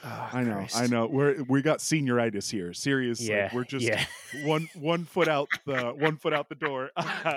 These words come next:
Speaker 2: So I,
Speaker 1: One,
Speaker 2: I am
Speaker 1: one foot on the D H L yellow airplane
Speaker 2: <laughs> Yes,
Speaker 1: out of,
Speaker 2: yes.
Speaker 1: out of Abu Dhabi. Uh,
Speaker 2: Yes.
Speaker 1: yeah.
Speaker 2: Uh, so I, I am Corey Willis. I am an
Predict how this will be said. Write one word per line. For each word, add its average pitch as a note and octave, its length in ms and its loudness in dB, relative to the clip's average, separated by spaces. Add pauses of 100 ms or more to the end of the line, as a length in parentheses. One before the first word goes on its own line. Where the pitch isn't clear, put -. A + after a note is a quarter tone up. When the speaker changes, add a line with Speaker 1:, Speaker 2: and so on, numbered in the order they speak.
(140)
Speaker 2:
So E3+ 360 -4
I, D3+ 140 -2 (280)
Speaker 1:
One, E3 60 -14
Speaker 2:
I F3 140 2
am F3 180 -2
Speaker 1:
one D3 220 2
foot D#3+ 320 0
on C#3 180 0
the C3+ 80 -2
D C3+ 280 -2
H C3+ 260 0
L B2+ 640 4 (100)
yellow A#2+ 300 0
airplane A2+ 960 -4 (280)
Speaker 2:
<laughs> C#4 120 -2 (100)
Yes, C#3 80 -4
Speaker 1:
out B2 260 2
of, A#2+ 180 -2
Speaker 2:
yes. A2 340 -10 (100)
Speaker 1:
out A#2 260 -4
of A2 160 -8
Abu A2 280 -2
Dhabi. G2 680 -6 (180)
Uh, A2 160 -4
Speaker 2:
Yes. F#2+ 380 -4
Speaker 1:
yeah. G#2 240 -4 (420)
Speaker 2:
Uh, B2 320 -4
so D#3 320 -2
I, C#3 280 0
I E3+ 220 0
am D#3 140 -2
Corey C#3 280 -2
Willis. B2 420 -4
I A#2+ 160 -4
am A#2 180 -8
an A2 400 -8